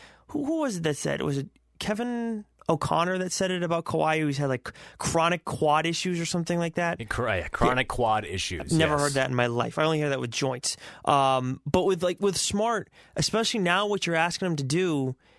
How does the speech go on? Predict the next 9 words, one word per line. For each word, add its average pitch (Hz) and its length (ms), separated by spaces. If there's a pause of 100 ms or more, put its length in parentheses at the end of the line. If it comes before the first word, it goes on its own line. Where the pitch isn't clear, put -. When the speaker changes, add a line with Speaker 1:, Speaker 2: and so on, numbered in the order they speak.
(340)
Speaker 1:
I - 20
mean, 160 120
he's 160 120
playing, 180 400
he's 160 180
your 151 60
best 170 240
defender, 156 560 (300)
he's, - 400